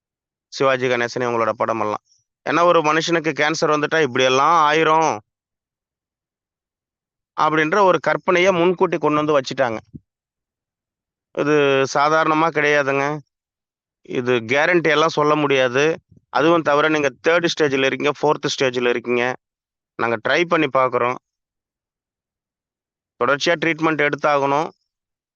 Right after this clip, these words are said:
ஆ, நிச்சயமா இவ்வளவு தூரம் செலவாகும். இதை தான் முதல்ல சொல்லுவாங்க. எவ்வளவு செலவாகும் அப்படிங்கிறத முதல்ல சொல்லுவாங்க. நம்ம பணத்தை ரெடி பண்ணியாகணும். அரசு மருத்துவமனைக்கு போனோம்னாக்கா பிரச்சனையே இல்ல.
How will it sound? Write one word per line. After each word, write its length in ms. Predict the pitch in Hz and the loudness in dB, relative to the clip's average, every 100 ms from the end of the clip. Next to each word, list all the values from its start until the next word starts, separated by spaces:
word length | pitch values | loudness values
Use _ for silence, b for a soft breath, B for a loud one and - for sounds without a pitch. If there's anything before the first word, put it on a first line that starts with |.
| - | -8
ஆ, 100 | 90 120 113 110 110 117 - _ - | -2 0 0 -2 -4 -8 -16 _ -8
நிச்சயமா 420 | 143 - 190 190 | -4 -2 0 2
இவ்வளவு 240 | 185 160 139 | 2 2 0
தூரம் 220 | 139 143 | -2 -2
செலவாகும். 520 | 123 117 117 101 120 _ _ _ _ _ _ _ _ | 0 2 0 0 -6 _ _ _ _ _ _ _ _
இதை 360 | - 127 151 170 | -6 -2 0 2
தான் 220 | 190 175 | 2 2
முதல்ல 260 | 151 165 185 | 2 2 2
சொல்லுவாங்க. 480 | 156 135 131 113 - _ _ _ _ _ _ | 2 0 0 0 -6 _ _ _ _ _ _
எவ்வளவு 400 | 120 143 185 185 170 - | -2 2 4 2 0 0
செலவாகும் 600 | 147 180 180 175 160 151 | 2 4 4 2 0 0
அப்படிங்கிறத 440 | 139 139 139 175 | 0 -2 0 0
முதல்ல 280 | 151 135 139 | 0 0 0
சொல்லுவாங்க. 400 | 135 120 107 113 | -2 0 0 0
நம்ம 180 | 151 165 | 0 0
பணத்தை 320 | 147 165 175 | 0 -2 -2
ரெடி 160 | 143 143 | -2 -2
பண்ணியாகணும். 560 | 147 127 107 101 107 _ _ _ _ _ _ _ _ _ _ _ _ _ _ _ _ _ _ - | -4 -4 -4 -6 -10 _ _ _ _ _ _ _ _ _ _ _ _ _ _ _ _ _ _ -4
அரசு 260 | 156 202 226 | -2 0 2
மருத்துவமனைக்கு 680 | 196 190 196 190 185 180 | 2 2 0 2 0 0
போனோம்னாக்கா 500 | 170 175 170 180 196 226 | 0 0 0 0 0 0
பிரச்சனையே 480 | 202 196 220 214 226 | 0 0 0 2 2
இல்ல. 160 | 208 | 0